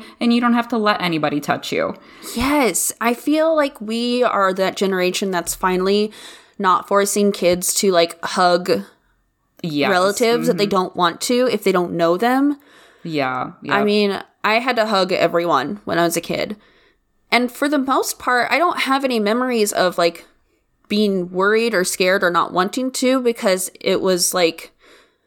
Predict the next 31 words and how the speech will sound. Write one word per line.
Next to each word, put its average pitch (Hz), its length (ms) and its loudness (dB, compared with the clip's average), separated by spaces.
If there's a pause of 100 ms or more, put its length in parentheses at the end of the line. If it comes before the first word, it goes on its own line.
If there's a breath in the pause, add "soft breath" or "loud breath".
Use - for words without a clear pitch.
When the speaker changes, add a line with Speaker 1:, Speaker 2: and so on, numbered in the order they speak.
(260 soft breath)
Speaker 2:
I 208 140 0
watched 208 320 0
my 180 140 2
parents - 440 -2
hug 285 220 0
them, 330 300 0
so 254 160 -2
I 233 60 2
knew 262 120 2
they 285 120 2
were 294 120 2
safe 285 300 0
kind 294 180 2
of 294 60 -2
thing. 311 300 0 (300)
Speaker 1:
Yeah, 175 520 -2
yeah, 151 460 -4
yeah. - 320 -8 (260)
Speaker 2:
But 254 120 4
at 269 80 -4
the 247 80 -2
same 254 300 2
time, 220 840 0 (880)
if 254 180 2
I 247 120 2
was 185 240 0
told 247 580 2
I 220 80 2
don't 208 220 0
have 185 320 -2
to, 170 400 0